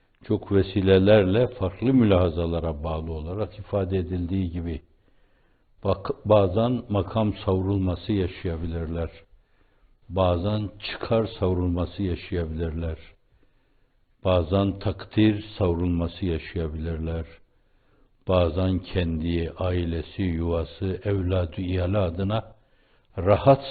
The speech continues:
savrulması yaşayabilirler. Bunlar hepsi insanı savuran şeylerdir. Saman çöpü gibi. Riyaha maruz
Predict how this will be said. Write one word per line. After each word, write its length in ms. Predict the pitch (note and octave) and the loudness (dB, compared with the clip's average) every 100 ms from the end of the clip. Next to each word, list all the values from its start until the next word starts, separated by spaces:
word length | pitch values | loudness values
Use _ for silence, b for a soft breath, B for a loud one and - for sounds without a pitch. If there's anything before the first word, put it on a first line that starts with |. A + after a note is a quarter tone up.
| - | 0
savrulması 760 | G2+ F#2+ F#2+ F#2 F2+ F2 - | 2 2 2 2 0 -2 -2
yaşayabilirler. 1000 | A2 F2 F2 - F2 D#2+ D#2+ E2 D#2+ D#2+ D2+ - - _ _ _ _ _ _ _ _ _ _ _ _ _ - | -2 -2 -4 -6 -6 -6 -6 -6 -6 -8 -10 -18 -20 _ _ _ _ _ _ _ _ _ _ _ _ _ -6
Bunlar 320 | G#2 G#2 G2+ | 0 2 4
hepsi 340 | A2+ - - | 4 2 -2
insanı 460 | B2 G#2 - A2+ A2 - | 0 0 0 0 0 0
savuran 380 | G#2 G2+ G#2 G2 - | 2 2 2 -2 -2
şeylerdir. 600 | F#2 F2 F2+ E2+ D#2 D#2 - - | -4 -2 -2 -4 -6 -10 -14 -10
Saman 440 | G2+ G2+ G#2+ G#2+ F#2+ - | -4 -2 -2 -2 -6 -8
çöpü 260 | F2+ - | -6 -2
gibi. 440 | A2+ F2 D#2+ E2+ - - _ _ _ _ _ _ _ _ _ _ _ _ _ - | -2 -2 -4 -6 -8 -16 _ _ _ _ _ _ _ _ _ _ _ _ _ -4
Riyaha 480 | F#2 G2+ G2+ F#2 G#2+ | 0 4 2 2 0
maruz 720 | G2 G2 G2 F#2 A#2 B2 | 0 0 0 0 0 -2